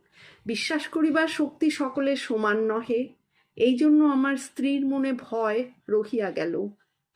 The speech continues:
কিন্তু তাই বলিয়া বিনা দোষে রহমতকে আমাদের বাড়িতে আসিতে নিষেধ করিতে পারিলাম না। প্রতি বৎসর মাঘ মাসের মাঝামাঝি রহমত দেশে চলিয়া যায়।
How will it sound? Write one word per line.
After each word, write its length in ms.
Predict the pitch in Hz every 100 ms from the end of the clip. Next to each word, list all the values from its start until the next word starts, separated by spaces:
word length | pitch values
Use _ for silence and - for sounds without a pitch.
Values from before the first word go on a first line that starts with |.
| _ _
কিন্তু 220 | - 359 392
তাই 340 | 339 247 294
বলিয়া 420 | 370 359 370 339
বিনা 340 | 302 285 302 320
দোষে 380 | 311 302 330
রহমতকে 840 | 294 208 - 311 330 311 - 294 302 302 _
আমাদের 460 | - 247 262 269 277
বাড়িতে 460 | 226 202 269 277 302
আসিতে 400 | 294 330 302 294
নিষেধ 360 | 285 285 294 -
করিতে 360 | 269 254 247 294
পারিলাম 560 | 277 196 202 190 185
না। 380 | 185 175 196 - _ _ _ _ _ _ _ _ _ _ _ _
প্রতি 320 | - 269 277 269
বৎসর 600 | 233 240 - - 277 254
মাঘ 340 | 233 226 226
মাসের 420 | 240 240 - 240
মাঝামাঝি 640 | 226 220 214 247 233 226 240
রহমত 480 | 214 202 226 220 214
দেশে 340 | 196 202 233
চলিয়া 420 | 247 226 240 233
যায়। 400 | 226 226 226 269